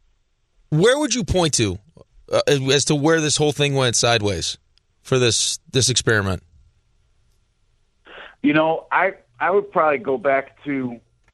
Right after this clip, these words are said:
Speaker 2: all the way back to Kenny Atkinson, probably, because you let Kenny Atkinson go because of what those guys are saying with Kevin Durant, Kyrie Irving, DeAndre Jordan, and you're sending a message that, "Hey, we're gonna,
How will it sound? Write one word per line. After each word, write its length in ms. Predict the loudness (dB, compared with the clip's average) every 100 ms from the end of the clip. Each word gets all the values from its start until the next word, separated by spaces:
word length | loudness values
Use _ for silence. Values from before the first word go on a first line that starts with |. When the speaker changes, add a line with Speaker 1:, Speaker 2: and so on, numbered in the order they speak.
| _
Speaker 2:
all 100 | -4
the 80 | -4
way 160 | -2 -2
back 420 | 0 -2 -2 _
to 180 | -8 -8 _ _
Kenny 220 | -8 -6
Atkinson, 600 | -4 -6 -10 -14 -14 -20 -16
probably, 480 | -14 -14 -14 -18 -14
because 440 | -14 -2 0 0 -4 -20 -20 -20 -20 _ _ _
you 200 | -2 0
let 300 | 2 0 -2
Kenny 240 | -4 0 0
Atkinson 520 | -2 -8 -10 -8 -6
go 480 | -2 0 0 -2 -10 _ _ _ _ _
because 420 | -14 -4 -4 -2
of 140 | -4
what 220 | -2 -4
those 260 | -2 -4 -6
guys 440 | -2 0 0 -2 -6 -10
are 160 | -10 -10 -4
saying 380 | -4 -2 -4
with 160 | -6 -12
Kevin 240 | -8 -6 -4
Durant, 260 | -6 -6
Kyrie 340 | -6 -4 -2 -2
Irving, 480 | -2 -4 -8 -10 _
DeAndre 400 | -2 -2 -2 -8
Jordan, 420 | -4 -2 -2 -4 -8 _ _ _ _ _ _
and 220 | -2 0
you're 120 | -4 0
sending 260 | 0 0
a 60 | -2
message 520 | -2 -2 -2 -4 -4 -2
that, 220 | 0 0
"Hey, 300 | 0 -2 -2
we're 240 | -8 -8
gonna, 360 | -4 -2 -2